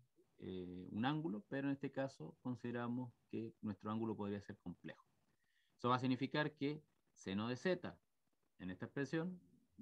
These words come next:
va a ser equivalente a uno partido por dos i, que era la misma, el mismo factor que tenía antes, pero con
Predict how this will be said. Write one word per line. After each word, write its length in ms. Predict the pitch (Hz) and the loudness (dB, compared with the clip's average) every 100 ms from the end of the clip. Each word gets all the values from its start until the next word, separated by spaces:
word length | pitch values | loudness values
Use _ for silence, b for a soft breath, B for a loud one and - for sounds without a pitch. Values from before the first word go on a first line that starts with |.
| 110 | 0
va 60 | 117 | 0
a 60 | |
ser 160 | - 123 | 2 0
equivalente 680 | 123 127 131 139 139 151 | 2 2 4 2 2 2
a 60 | 127 | 2
uno 180 | 113 110 | 2 2
partido 320 | 110 123 113 | 0 0 0
por 140 | 117 | 2
dos 180 | 123 131 | 0 0
i, 180 | 165 190 - | 0 -2 -10
que 80 | 92 | -8
era 100 | 87 | -6
la 80 | 87 | -2
misma, 760 | 95 98 104 107 107 104 101 95 | -2 -2 -2 -2 -4 -6 -6 0
el 80 | |
mismo 260 | 95 104 107 | 2 2 0
factor 340 | 113 - 120 - | -2 -2 -4 -2
que 100 | 95 | -2
tenía 260 | 98 113 | 0 2
antes, 300 | 135 135 170 - | 0 -2 -8 -4
pero 340 | 135 135 165 - _ _ _ | -2 -2 -2 -6 _ _ _
con 220 | 117 110 | 0 0